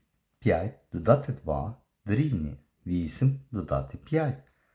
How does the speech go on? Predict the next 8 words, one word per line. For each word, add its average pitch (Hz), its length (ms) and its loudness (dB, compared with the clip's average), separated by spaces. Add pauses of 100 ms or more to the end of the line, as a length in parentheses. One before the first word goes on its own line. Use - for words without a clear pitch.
(220)
Наша 90 360 4
рівність 92 520 -2
неправильна. 117 640 -4 (520)
Нам 80 220 0
потрібно 139 500 -2 (180)
перемістити 123 680 0
один 101 320 0
сірник, 73 520 -4